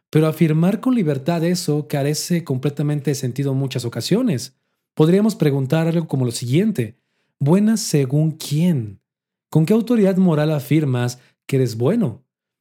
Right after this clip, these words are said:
Declarar algo así implicaría entonces que todo un mundo tenga que reconocer que la norma y la referencia de la bondad ha estado equivocada todos estos años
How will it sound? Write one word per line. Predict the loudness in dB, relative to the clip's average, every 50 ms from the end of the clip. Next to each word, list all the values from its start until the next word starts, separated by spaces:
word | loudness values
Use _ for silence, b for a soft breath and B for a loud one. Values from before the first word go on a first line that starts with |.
| _ -2
Declarar | 2 2 2 4 2 2 4 4
algo | 2 2 2 2
así | 0 0 0 0 0
implicaría | 2 2 2 0 2 0 0 0 0
entonces | -2 -2 0 2 2 2 2 2 2 2 2 2 0 -6 B B B B B B
que | B -2 -2
todo | 0 4 4 4 4 4 4
un | 4 4
mundo | 4 4 4 4 2 2
tenga | 0 0 -2 -2 -2
que | -2 -2
reconocer | -2 -2 -2 -2 -2 -2 0 0 -2 -2 -2
que | -2
la | -2 0 0
norma | 0 0 0 2 2 2 2 2
y | 2 2
la | 0 0
referencia | 0 -2 -2 -2 0 2 2 2 2 2 2 2 0 0 -2 B B B B B
de | 0 0 2
la | 2 2 2
bondad | 2 0 0 2 2 0 0 0
ha | 0 0
estado | 0 2 2 2 2 2
equivocada | 0 0 0 -2 -2 0 -2 -2 -2 -2 -2 -4 -4 -2
todos | 0 2 2 4 2 2 2 2 0
estos | 0 0 0 0 2
años | 2 2 2 2 2 2 0